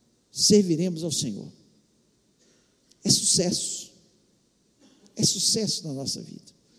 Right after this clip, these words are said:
porque o, o, a finalidade na nossa vida é morar no céu, essa é que é a verdade. O cristão, a finalidade dele é morar no céu. E que que adianta ter sucesso, ganhar dinheiro, trabalhar excessivamente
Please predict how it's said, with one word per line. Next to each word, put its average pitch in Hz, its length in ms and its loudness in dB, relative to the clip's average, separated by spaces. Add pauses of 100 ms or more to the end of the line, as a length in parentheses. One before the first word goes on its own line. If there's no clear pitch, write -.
(460)
porque 285 280 0
o, 302 60 4
o, 254 720 -2
a 196 60 -4
finalidade 247 760 2
na 208 140 2
nossa 196 320 4
vida 156 500 2 (1000)
é - 220 -8
morar 285 340 2
no 330 60 4
céu, 170 360 4 (480)
essa 233 220 4
é 226 40 -4
que 262 60 -8
é 262 40 -2
a 233 40 -6
verdade. 156 380 0
O 160 40 -6
cristão, 277 720 2 (420)
a 233 60 -6
finalidade 254 580 0
dele 240 160 4
é - 20 4
morar 277 260 -2
no 294 80 0
céu. 170 460 2
E 247 60 -8
que 311 140 -8
que 349 100 2
adianta 277 500 2
ter 247 140 0
sucesso, 247 680 2
ganhar 240 160 0
dinheiro, 240 520 4
trabalhar 220 380 -2
excessivamente 220 1080 2